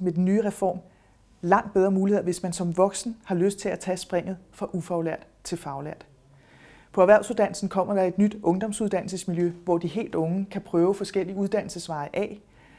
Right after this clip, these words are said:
Der kommer tydelige højniveauspor, og også den nye E U X,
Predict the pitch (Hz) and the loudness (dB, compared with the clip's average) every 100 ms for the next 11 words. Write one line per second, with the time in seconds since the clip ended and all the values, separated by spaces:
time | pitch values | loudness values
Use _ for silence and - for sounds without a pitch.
0 | - - _ _ 208 208 185 170 - 202 | -20 -20 _ _ 2 4 0 -2 0 2
1 | 202 202 - 170 190 226 226 202 214 - | 2 -2 0 2 4 2 -4 -2 -2 -2
2 | - - - - - 214 240 - 240 240 | -4 -18 -20 -4 2 2 2 -2 0 0
3 | 254 214 175 - 220 - | 2 2 2 2 -2 -4